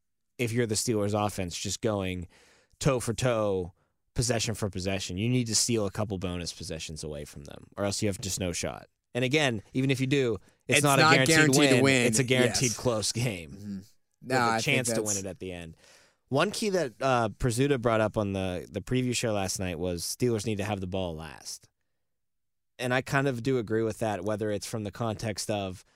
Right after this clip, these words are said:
Speaker 1: they're down by some points and you get one. If I get Ben with the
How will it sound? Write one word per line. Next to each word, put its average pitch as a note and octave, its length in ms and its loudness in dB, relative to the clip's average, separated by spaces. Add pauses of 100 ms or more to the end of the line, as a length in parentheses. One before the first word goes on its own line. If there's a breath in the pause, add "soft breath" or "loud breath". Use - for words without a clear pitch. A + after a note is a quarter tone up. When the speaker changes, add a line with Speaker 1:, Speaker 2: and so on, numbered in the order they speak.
(180)
Speaker 1:
they're F#2+ 140 -4
down A2 300 -4
by A2+ 140 -4
some A2 200 -6
points A2+ 340 -6
and G2 80 -8
you G2 80 -8
get G2+ 220 -6
one. G2 260 -8 (240 soft breath)
If C3 140 -2
I E3 160 4
get F3 280 -4
Ben C#3 300 2
with C3+ 180 -2
the A2 160 -2